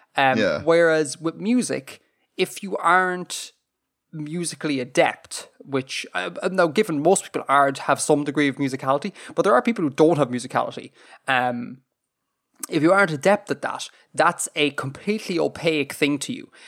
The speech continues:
Speaker 1: And so f-, to then f-, to, for someone to come along and be all like, "Oh, I'm writing a novel, and it's, it's, I don't know, a, a key plot point is Pythagorean tuning,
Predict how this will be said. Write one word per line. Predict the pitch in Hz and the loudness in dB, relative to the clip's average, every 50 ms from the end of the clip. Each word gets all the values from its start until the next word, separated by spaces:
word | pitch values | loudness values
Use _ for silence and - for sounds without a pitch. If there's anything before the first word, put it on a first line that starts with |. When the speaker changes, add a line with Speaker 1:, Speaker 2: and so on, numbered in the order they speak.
| - - | -18 -10
Speaker 1:
And | - 143 143 135 | -8 -6 -4 -2
so | - 156 | -2 -4
f-, | 139 - - - | -4 -6 -10 -12
to | - | -4
then | 143 170 170 180 196 190 180 175 | -2 -2 0 0 -2 -6 -8 -12
f-, | - - - | -16 -18 -16
to, | - 180 156 | -14 -14 -6
for | - 160 | -4 -4
someone | 143 - 175 160 160 147 | 0 0 0 -2 -2 -4
to | - | -8
come | - - 156 143 | -8 -6 -4 -2
along | 139 143 139 139 135 127 127 131 - - | 0 2 2 2 2 0 -2 -8 -10 -6
and | - 131 127 127 127 120 - | -4 -2 -2 -2 -4 -6 -4
be | 135 131 | -2 0
all | 131 131 127 127 | 2 2 2 2
like, | 127 127 135 - | 0 -2 -2 2
"Oh, | 143 147 | 4 4
I'm | 143 135 | 4 6
writing | 135 151 156 143 147 139 | 6 6 4 4 2 0
a | |
novel, | 131 131 131 135 131 - 135 123 - - - - - - | 0 2 2 2 2 0 -4 -8 -8 -12 -20 -20 -12 -2
and | - 135 135 127 127 123 | 2 2 2 2 0 -4
it's, | - 127 123 - - - - - | -8 -10 -12 -12 -16 -18 -14 -14
it's, | 147 139 - - - - - - - | -12 -6 -4 -4 -4 -4 -6 0 2
I | 139 143 | 2 2
don't | - 120 110 | 2 -2 -6
know, | 123 123 123 123 - _ - _ - | -6 -6 -6 -8 -12 _ -20 _ -8
a, | 139 131 - - _ _ - | -8 -8 -8 -12 _ _ -4
a | 143 | -4
key | 147 - - 185 175 | -4 -4 -6 -6 -8
plot | 147 - - 165 156 151 151 - | -8 -4 2 2 4 4 2 0
point | - - 139 135 135 131 - - | 0 2 4 4 4 0 -4 -4
is | 131 139 139 135 123 131 - - - - - - _ _ _ _ | -4 -2 -2 -2 -4 -6 -8 -8 -10 -16 -20 -20 _ _ _ _
Pythagorean | - - 165 147 135 139 - 147 139 139 139 143 135 139 139 135 135 131 127 | 0 2 2 2 2 2 2 0 0 2 0 0 0 0 0 0 0 0 -2
tuning, | 120 - - - 160 151 143 131 123 113 110 107 110 | -4 -4 -2 0 0 0 0 -2 -4 -6 -10 -14 -16